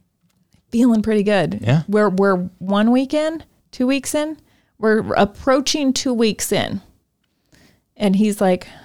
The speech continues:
Speaker 1: "No, like, this is the one." I'm gonna give it six months.
Speaker 2: Six months?
Speaker 1: Six months, and he might be like, "Nope, I'm ready to propose,"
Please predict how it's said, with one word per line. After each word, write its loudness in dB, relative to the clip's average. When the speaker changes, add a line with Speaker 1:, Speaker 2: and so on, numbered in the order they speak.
Speaker 1:
"No, 2
like, -4
this -6
is -8
the -4
one." -4
I'm 4
gonna 4
give 0
it -2
six -6
months. -12
Speaker 2:
Six -6
months? -4
Speaker 1:
Six -4
months, -2
and 2
he 2
might 2
be 2
like, 0
"Nope, 0
I'm 2
ready 2
to -2
propose," 0